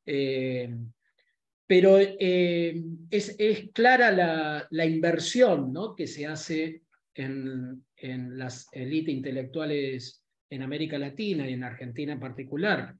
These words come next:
en la persona de Sarmiento y compañía, en donde lo bárbaro es lo nuestro, no lo extranjero. Y lo extranjero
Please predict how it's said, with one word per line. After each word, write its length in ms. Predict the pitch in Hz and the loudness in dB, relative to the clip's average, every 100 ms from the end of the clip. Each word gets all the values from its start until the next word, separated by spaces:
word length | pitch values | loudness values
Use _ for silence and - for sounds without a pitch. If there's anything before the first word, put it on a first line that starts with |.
| _ _ _ _ - | _ _ _ _ -10
en 240 | 120 117 | -6 -4
la 120 | 120 | -4
persona 540 | 120 123 - 147 139 131 | -6 -8 -6 -4 -4 -4
de 160 | 123 | -6
Sarmiento 880 | 117 131 131 170 170 151 - 127 123 | -8 -6 -2 2 2 0 -2 -8 -6
y 120 | 120 120 | -6 -6
compañía, 760 | 135 135 160 156 156 170 - - _ _ _ - | -8 -4 0 0 0 -4 -8 -18 _ _ _ -6
en 240 | 143 135 | -2 0
donde 560 | 143 143 139 143 147 147 | 2 2 4 4 2 2
lo 240 | 151 170 170 | 4 6 8
bárbaro 500 | 196 196 196 170 170 | 6 4 4 6 4
es 160 | 165 | 4
lo 120 | 156 | -4
nuestro, 600 | 147 139 117 - - 120 120 | -4 -6 -8 -12 -12 -10 -8
no 180 | 151 | -6
lo 120 | 131 120 | -6 -6
extranjero. 680 | - 117 110 120 101 98 - _ _ | -8 -12 -12 -12 -14 -14 -20 _ _
Y 100 | 147 | -4
lo 80 | 147 | -2
extranjero 960 | 147 160 160 160 185 180 190 196 - | -2 -2 -2 2 6 8 6 4 -4